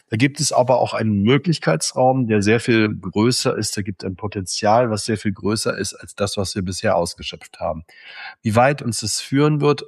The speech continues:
weiß ich nicht. Ich erkenne aber auch nicht besonders viele Strategien anderswo,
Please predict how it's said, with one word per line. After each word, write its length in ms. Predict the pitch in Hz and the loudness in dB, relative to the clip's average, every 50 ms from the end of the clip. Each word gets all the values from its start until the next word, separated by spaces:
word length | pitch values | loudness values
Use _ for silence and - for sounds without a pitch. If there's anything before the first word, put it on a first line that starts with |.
| - | -4
weiß 320 | 95 98 98 101 104 92 92 | 0 2 2 2 2 0 -2
ich 180 | 90 - - | -4 -6 -4
nicht. 300 | 90 82 80 82 - _ _ - - - - - - | -4 -4 -4 -6 -8 _ _ -20 -20 -20 -20 -16 -10
Ich 200 | - 101 - - | -10 -8 -8 -4
erkenne 460 | - - - - 143 143 143 139 127 | -4 -4 -2 0 0 2 2 2 2
aber 240 | - 117 110 117 110 | 2 2 2 2 2
auch 220 | - 117 117 - | 2 2 0 2
nicht 380 | - 127 120 - - _ _ _ | 0 -2 -2 -2 -4 _ _ _
besonders 500 | - 107 110 113 110 110 107 98 - - | -2 0 2 2 4 2 2 0 -2 -6
viele 420 | - - 131 131 135 135 131 127 131 - _ - - - - - - | -2 0 2 4 6 4 4 4 0 -6 _ -20 -20 -20 -20 -20 -14
Strategien 880 | - - - - 113 104 - 120 104 98 104 113 123 127 127 131 - - - | -14 -10 -6 -4 -4 -2 -2 -4 -2 -2 0 0 2 2 0 0 -2 -4 -4
anderswo, 920 | - - 110 127 127 127 127 123 - - - - 120 117 117 120 117 _ | -6 -2 0 2 2 2 2 0 -2 -6 -4 -2 0 2 2 2 0 _